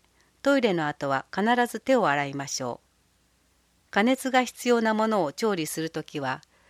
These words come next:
中心部まで十分に加熱しましょう。中心温度八十五度以上で一分間以上加熱。生の肉や魚を切った包丁やまな板は、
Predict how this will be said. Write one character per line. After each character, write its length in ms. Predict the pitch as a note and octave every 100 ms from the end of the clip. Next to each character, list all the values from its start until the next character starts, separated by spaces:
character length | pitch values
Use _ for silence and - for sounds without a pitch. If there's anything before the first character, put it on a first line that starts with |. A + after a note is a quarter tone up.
| _ _
中 220 | - C4
心 280 | B3+ C#4 B3
部 100 | F3
ま 140 | D3+
で 240 | D3 C3+ - _
十 300 | E3+ G#3+ C4+
分 200 | B3+ B3
に 100 | D#3+
加 140 | -
熱 220 | D#3 D#3+ D3+
し 140 | D#3
ま 140 | D3+
し 160 | C#3+ -
ょ 180 | B2+ -
う。 1200 | _ _ _ _ _ _ _ _ _ _ _ _
中 200 | - C#4
心 320 | C4 C4+ B3+
温 160 | B3+ F#3
度 240 | C#3 C3 _ _
八 300 | G3 - C4
十 200 | C4 B3+
五 140 | A#3
度 120 | F3
以 120 | E3 F#3+
上 240 | E3+ C#3+
で 240 | C3+ C3+ _ _ -
一 100 | G3+
分 300 | _ - B3+
間 260 | - E3+ F#3
以 60 |
上 220 | G3+ F3+
加 120 | - C#3
熱。 420 | C3+ - C3+ - _ _ _ _ _ -
生 280 | B3 C#4
の 120 | A3+ E3+
肉 300 | D#3 - E3
や 180 | C#3 -
魚 440 | F3 - A#3+ A#3
を 60 | A#3
切 140 | -
っ 40 | - -
た 200 | C#3 - _ _
包 300 | _ - A3
丁 300 | - G#3+ G3+
や 220 | F#3+ F3 -
ま 160 | E3+
な 140 | F#3 G3+
板 280 | G3 F3+
は、 200 | E3 E3